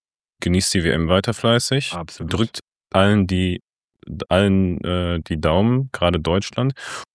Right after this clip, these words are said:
Speaker 1: Und dazu angeknüpft an deine Worte, bleibt mal ein bisschen positiv.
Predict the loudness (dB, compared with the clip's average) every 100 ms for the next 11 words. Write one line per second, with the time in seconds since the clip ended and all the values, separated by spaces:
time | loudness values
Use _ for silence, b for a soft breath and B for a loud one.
0 | 2 6 6 4 0 -6 _ _ _ _
1 | 0 0 0 0 0 2 -2 0 2 4
2 | 4 4 4 2 2 0 -2 B _ -2
3 | 0 0 _ -2 -2 0 -2 -4 -6 -8
4 | -6 -4 -4 -8 -10 -10